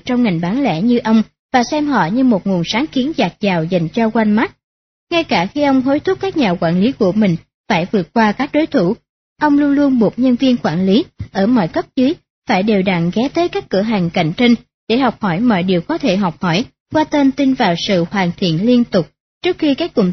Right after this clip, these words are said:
từ này xuất hiện trong ngành kinh doanh Mỹ, và để vừa duy trì lòng kính trọng đối thủ, vừa ngăn chặn mọi lợi thế của họ, thì có cách gì tốt hơn là thường xuyên ghé các cửa hàng của họ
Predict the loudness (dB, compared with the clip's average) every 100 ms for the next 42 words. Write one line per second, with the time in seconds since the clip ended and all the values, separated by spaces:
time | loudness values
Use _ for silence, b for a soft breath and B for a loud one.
0 | 0 0 0 -2 -4 -2 0 0 -2 0
1 | 2 2 0 0 0 2 2 4 2 -2
2 | -6 _ _ -2 2 2 2 2 0 2
3 | -2 0 0 0 0 -2 -2 -2 0 0
4 | 0 -6 _ _ -2 0 0 0 0 -4
5 | _ 0 2 2 0 0 -2 0 0 0
6 | 0 -2 -2 0 0 0 0 -2 _ _
7 | -4 0 -2 -2 -4 -2 -2 -2 -6 -4
8 | 0 2 2 0 -2 -2 2 2 4 2
9 | 0 -2 -6 -2 -2 0 -2 0 0 0
10 | -2